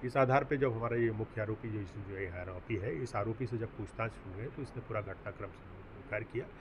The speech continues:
ये, अ, उनसे पूर्व परिचित रहा है और ये जो इसके नाना हैं, इनके यहाँ मजदूरी का भी उसने काम किया था, अभी भी वो किसी काम के लिए मजदूरी के लिए गया था। घटना दिनांक को उसने साढ़े सात बजे जाके चाय की दुकान में बैठ गया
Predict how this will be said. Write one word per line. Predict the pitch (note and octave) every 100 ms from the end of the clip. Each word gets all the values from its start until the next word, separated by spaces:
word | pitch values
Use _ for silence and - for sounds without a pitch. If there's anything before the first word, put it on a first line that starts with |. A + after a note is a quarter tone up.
| - - - -
ये, | C3 C#3+
अ, | C#3+ - A#2+ A#2 A2+
उनसे | B2 A2 -
पूर्व | - F3+
परिचित | A#2+ G#2+ - B2
रहा | A#2+ A2+
है | C3 D3+
और | C#3+ A#2
ये | A2
जो | G#2+
इसके | - A2
नाना | G2+ G#2 B2
हैं, | A#2+ C#3
इनके | A2 -
यहाँ | A2+ A2
मजदूरी | G2+ F#2+ G#2+ A#2
का | A2+
भी | G#2 B2
उसने | A2+ A#2
काम | G#2+ G2+ G#2
किया | - A2+
था, | A#2 C#3+
अभी | A2 B2+
भी | B2+
वो | B2+
किसी | A#2 G#2+ - A2+
काम | G#2
के | G#2 G#2+
लिए | G#2+
मजदूरी | A#2 G2+ G#2
के |
लिए | G#2 - - -
गया | G#2 G2+
था। | - - - - - - - A#2+
घटना | A#2 D3
दिनांक | C#3+ C#3+ C#3+
को | D3
उसने | C#3+ C#3+ C3+
साढ़े | A2+ A#2
सात | B2 A2+
बजे | A2 A#2 B2
जाके | G#2 G2+ A2+
चाय | G#2 - - - G2+
की | -
दुकान | G2+ G2 G#2
में | G#2+ G2
बैठ | F#2+
गया | -